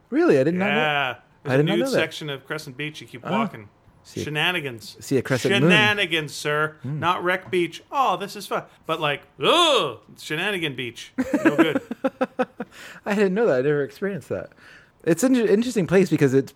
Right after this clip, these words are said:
Speaker 1: it's a, it's a suburb.
Speaker 2: Mm-hmm. Which
Speaker 1: With
Speaker 2: one? Are we talking White Rock still?
Speaker 1: Crescent Beach.
Speaker 2: Very good.
Speaker 1: It's, you know, was, like, all, once upon a time, it was cottages and, and cabins and whatnot.
Speaker 2: Cottages and kings.
Speaker 1: Co-, cottages and kings, that's right. And, you know, people would, like,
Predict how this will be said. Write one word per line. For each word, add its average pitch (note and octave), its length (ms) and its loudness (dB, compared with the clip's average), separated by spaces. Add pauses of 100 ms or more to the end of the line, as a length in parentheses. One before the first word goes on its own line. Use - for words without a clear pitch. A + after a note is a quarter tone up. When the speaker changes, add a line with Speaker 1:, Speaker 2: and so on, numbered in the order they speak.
Speaker 1:
it's C#3+ 220 -6
a, G#2+ 400 4 (340)
it's - 140 -6
a B2 40 -6
suburb. D3+ 540 0 (280)
Speaker 2:
Mm-hmm. D3+ 220 -12 (400)
Which B2+ 140 0
Speaker 1:
With C3 40 -8
Speaker 2:
one? C3+ 100 -6
Are B2+ 40 -8
we B2+ 80 -8
talking C3 180 -6
White B2+ 160 -4
Rock D3+ 200 -2
still? F#3+ 180 -10
Speaker 1:
Crescent G#3+ 300 0
Beach. G#2+ 260 -4 (100)
Speaker 2:
Very A#2+ 160 -10
good. G3+ 160 -4 (240)
Speaker 1:
It's, - 280 -2
you D#3+ 60 -2
know, C3 120 2
was, C3 200 6
like, A2+ 160 2
all, A2+ 200 4
once C3 200 0
upon A2 160 -4
a G2 40 -8
time, A#2 220 -6
it F#2+ 40 -8
was F#2+ 140 -6
cottages G2+ 440 -4
and, F2 220 -12
and G#2 80 -14
cabins F#2+ 360 -6
and F2 80 -12
whatnot. E2+ 240 -10
Speaker 2:
Cottages D3 360 -8
and D3 120 -10
kings. B2+ 480 -14 (340)
Speaker 1:
Co-, - 180 0 (200)
cottages D3+ 460 2
and E3+ 120 4
kings, A#2 240 0
that's C3+ 180 0
right. A#2 180 2 (440)
And, B2+ 520 2 (360)
you G#3 60 0
know, G3 100 6
people G3+ 280 4
would, E3 200 4 (140)
like, B2+ 500 0